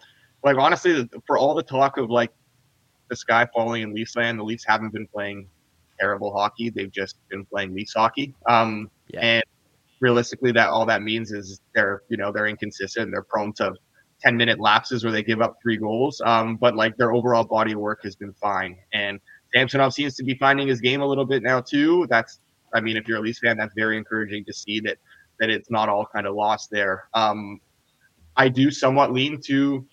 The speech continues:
Speaker 1: again, uh, the Leafs, but, like, the way that, where this price is now, I can't, uh, I can't get behind
Speaker 2: Yeah.
Speaker 1: it. And not,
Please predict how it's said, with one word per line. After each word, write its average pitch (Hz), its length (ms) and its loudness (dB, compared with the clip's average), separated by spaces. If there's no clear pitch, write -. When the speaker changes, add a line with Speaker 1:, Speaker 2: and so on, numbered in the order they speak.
Speaker 1:
again, 127 540 2
uh, 117 300 6
the 120 120 0
Leafs, 127 340 -2
but, 120 240 0
like, 107 240 0
the 123 80 -2
way 117 320 0
that, 113 180 -6
where 117 240 -2
this 117 160 -4
price 110 320 -4
is 98 140 -8
now, 95 320 -4
I 95 140 -2
can't, 90 340 -10
uh, 73 180 -6
I 101 60 -16
can't 101 220 -10
get 95 140 -12
behind 92 280 -6
Speaker 2:
Yeah. 90 100 -6
Speaker 1:
it. 95 40 -6
And 90 80 -12
not, 120 320 4